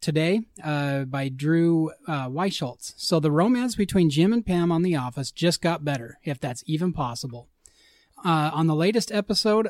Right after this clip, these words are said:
of the Office Ladies podcast, hosted by former Office stars Jenna Fischer and Angela Kinsey, Fisher revealed what was in the note that Jim, played by John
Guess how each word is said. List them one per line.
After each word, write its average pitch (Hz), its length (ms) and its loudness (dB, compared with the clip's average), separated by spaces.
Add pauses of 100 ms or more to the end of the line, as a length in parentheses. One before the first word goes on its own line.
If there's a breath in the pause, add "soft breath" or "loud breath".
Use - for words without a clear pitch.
of 147 300 0
the 147 260 0
Office 185 400 -2
Ladies 202 260 0
podcast, 147 800 -4
hosted 165 400 0
by 147 140 0
former 180 420 0
Office 170 380 -2
stars 147 360 0
Jenna 151 300 0
Fischer 165 420 0
and 151 200 -2
Angela 143 420 -2
Kinsey, 143 540 -2 (560)
Fisher 180 320 2
revealed 185 560 4 (100)
what 165 220 2
was 190 180 4
in 170 140 4
the 185 80 4
note 151 340 2
that 147 160 -2
Jim, 165 460 0
played 156 260 0
by 156 140 0
John 156 380 0